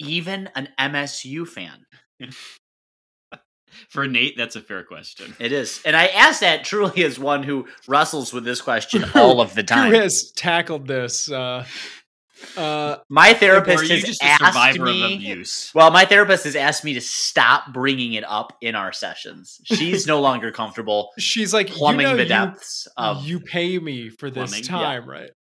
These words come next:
Speaker 3: Uh, finally from Nate C, "Are you planning on detoxing after basketball season? I don't mean metaphorically. My liver needs a time."
Speaker 2: I'm drinking now. No.
Speaker 3: Yeah, we're
Speaker 1: I,
Speaker 3: all,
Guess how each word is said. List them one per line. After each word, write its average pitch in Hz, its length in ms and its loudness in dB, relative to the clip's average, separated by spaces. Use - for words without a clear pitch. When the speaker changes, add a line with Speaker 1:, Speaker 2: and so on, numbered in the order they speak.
Speaker 3:
Uh, 185 380 0
finally 285 440 6
from 214 160 -6
Nate 202 220 -2
C, 196 440 -4
"Are 180 80 -4
you 180 120 -4
planning 247 400 -4
on 185 240 -4
detoxing 175 640 -6
after 160 200 -8
basketball 160 400 -6
season? 120 440 -14
I 131 100 -10
don't 151 200 -8
mean 160 200 -8
metaphorically. 156 800 -8
My 131 220 -8
liver 175 640 -10
needs 139 500 -12
a 151 40 -14
time." 131 500 -14
Speaker 2:
I'm 95 140 -18
drinking 90 400 -14
now. 78 280 -14
No. 82 240 -18
Speaker 3:
Yeah, 120 220 -6
we're 143 80 -2
Speaker 1:
I, 175 200 4
Speaker 3:
all, 170 360 0